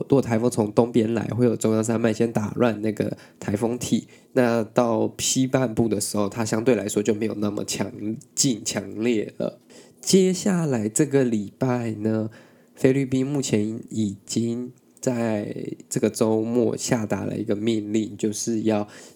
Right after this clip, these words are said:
南边的一个叫 Luzon Island 的岛的岛民呢，开始撤退、撤离他们的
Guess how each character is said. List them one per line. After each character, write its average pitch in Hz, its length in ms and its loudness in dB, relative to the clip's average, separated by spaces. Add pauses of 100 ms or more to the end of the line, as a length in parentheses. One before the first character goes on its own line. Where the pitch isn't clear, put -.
南 110 220 0
边 131 240 2
的 131 120 2
一 110 100 0
个 110 180 0
叫 110 180 2
Luzon 113 720 2
Island 110 560 0
的 98 240 -2 (120)
岛 98 300 -4 (180)
的 110 100 4
岛 104 240 0
民 104 320 -6
呢， 110 160 -2
开 117 180 0
始 110 160 -4
撤 110 340 2
退、 120 320 2
撤 113 320 0
离 101 180 -4
他 110 140 -2
们 107 200 2
的 107 220 0